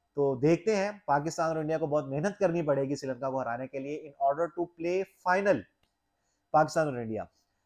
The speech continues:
तो जी, अब कल है पाकिस्तान और इंडिया का मैच कोलंबो के आर प्रेमदासा स्टेडियम के अंदर। आज तो बारिश की पेशन कोई थी भी नहीं, फ़ोर्टी फ़ाइव टू फ़िफ़्टी परसेंट रेन की प्रेडिक्शन थी आज, और बारिश हुई भी नहीं आज, और आज बल्कि धूप निकली रही और अच्छी खासी गर्मी थी।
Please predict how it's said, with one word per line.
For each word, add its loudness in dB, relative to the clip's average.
तो 6
जी, 4
अब 0
कल 6
है 6
पाकिस्तान 0
और -4
इंडिया 2
का -2
मैच -2
कोलंबो -4
के -4
आर 4
प्रेमदासा -6
स्टेडियम -4
के -4
अंदर। 0
आज 8
तो 4
बारिश 6
की -10
पेशन -2
कोई 4
थी -6
भी -4
नहीं, -6
फ़ोर्टी 0
फ़ाइव 0
टू -6
फ़िफ़्टी -6
परसेंट -8
रेन -4
की -8
प्रेडिक्शन -6
थी -8
आज, 0
और -4
बारिश -2
हुई 0
भी 0
नहीं -4
आज, -4
और 4
आज 6
बल्कि 2
धूप -2
निकली -2
रही 2
और 4
अच्छी -4
खासी -4
गर्मी 2
थी। -8